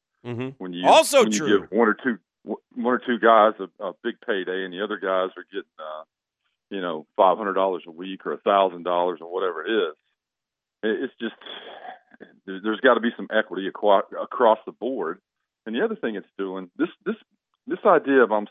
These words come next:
Speaker 2: sitting out in the bowl game and I'm not playing, and the bowl games have gone to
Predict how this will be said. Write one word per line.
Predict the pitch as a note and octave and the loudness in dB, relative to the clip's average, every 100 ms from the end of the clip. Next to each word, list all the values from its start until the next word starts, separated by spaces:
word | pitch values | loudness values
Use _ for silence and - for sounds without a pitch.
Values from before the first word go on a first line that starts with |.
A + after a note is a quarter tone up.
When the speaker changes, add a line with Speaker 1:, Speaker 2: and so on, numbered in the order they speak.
| - | -8
Speaker 2:
sitting | B2 | -4
out | A2 G#2+ - | -2 -2 -4
in | G2 | -14
the | F#2 | -14
bowl | - G2+ G2 | -4 -2 -2
game | F#2 F#2+ F#2 | -4 -8 -8
and | D#2+ | -8
I'm | F2 | -4
not | G2 - - | -4 -4 -8
playing, | G2 F2+ F2+ F2 D#2+ | -6 -6 -8 -10 -12
and | C#2 _ _ _ _ _ _ | -18 _ _ _ _ _ _
the | - | 2
bowl | F3 F#3+ | 4 6
games | C3 A2+ G2 | 6 4 2
have | - | -2
gone | A2 G#2 F#2+ - | 4 4 2 -4
to | G2 F2+ | -6 -6